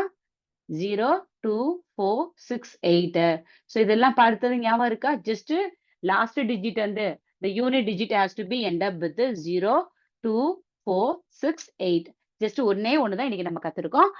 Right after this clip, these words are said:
அடுத்தடுத்த கிளாஸ்ல இன்னும் கொஞ்சம் கொஞ்சமா பார்த்துக்கலாம். ஓகேவா? சரி. So, அடுத்த கிளாஸ்ல நம்ம என்ன பார்க்க போறோம்? ஒரு புதுசா ஒரு விஷயம் படிக்கிறோம்ல,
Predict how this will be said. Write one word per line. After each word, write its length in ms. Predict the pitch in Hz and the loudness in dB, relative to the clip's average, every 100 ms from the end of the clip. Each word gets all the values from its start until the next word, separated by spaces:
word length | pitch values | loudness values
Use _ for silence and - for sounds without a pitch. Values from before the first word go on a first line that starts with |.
| - | -2
அடுத்தடுத்த 380 | 226 240 269 247 | 2 4 2 0
கிளாஸ்ல 340 | 220 226 339 | -2 -2 2
இன்னும் 160 | 277 226 | 2 0
கொஞ்சம் 200 | 185 151 | -2 -2
கொஞ்சமா 280 | 143 160 - | -6 -4 -4
பார்த்துக்கலாம். 580 | 160 143 - 156 147 165 _ _ - | -4 -8 -8 -8 -8 -8 _ _ -4
ஓகேவா? 380 | 185 269 254 311 - _ _ _ _ _ - | -2 4 6 6 4 _ _ _ _ _ 0
சரி. 220 | 196 151 - _ _ _ _ _ _ _ _ _ | 2 2 -4 _ _ _ _ _ _ _ _ _
So, 80 | - 202 | 0 4
அடுத்த 240 | 190 196 | 4 4
கிளாஸ்ல 320 | 196 202 220 | 2 0 2
நம்ம 140 | 208 202 | 2 2
என்ன 160 | 190 | 2
பார்க்க 280 | 214 220 208 | 4 2 2
போறோம்? 280 | 214 220 226 202 | 4 6 6 2
ஒரு 140 | 180 196 | -4 -6
புதுசா 300 | 220 208 220 226 | -2 0 2 2
ஒரு 140 | 202 | 2
விஷயம் 300 | 185 233 208 | 0 -2 0
படிக்கிறோம்ல, 480 | 202 208 208 208 | 0 0 0 2